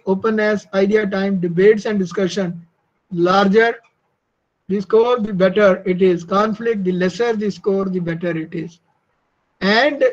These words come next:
in addition to these dimensions of innovation climate, it was also found that for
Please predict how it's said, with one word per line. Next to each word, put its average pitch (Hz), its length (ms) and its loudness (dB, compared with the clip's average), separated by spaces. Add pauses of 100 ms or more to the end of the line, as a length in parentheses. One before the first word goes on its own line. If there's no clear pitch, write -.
(240)
in 226 160 -4
addition 247 400 -6
to 247 140 -6
these 214 280 -2
dimensions 196 680 -2
of 196 280 -6
innovation 196 540 2
climate, 180 520 2 (920)
it 226 140 -4
was 233 160 -2
also 233 340 2
found 208 380 0
that 190 340 -4
for 226 500 2